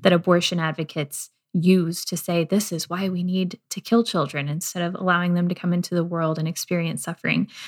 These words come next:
And what she often will point out is, "We are all going to suffer. That's a fact of life." Um, but it's really dark to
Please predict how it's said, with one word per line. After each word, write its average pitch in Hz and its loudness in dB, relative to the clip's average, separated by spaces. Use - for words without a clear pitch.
And 185 6
what 185 6
she - 4
often 196 4
will 180 0
point 180 -2
out 185 2
is, 175 -2
"We 180 2
are 165 8
all 160 4
going 123 -6
to 151 -8
suffer. - -8
That's - -6
a 175 -4
fact - 0
of 185 -8
life." 165 -4
Um, 175 4
but 190 6
it's - 0
really 185 6
dark - -4
to 165 4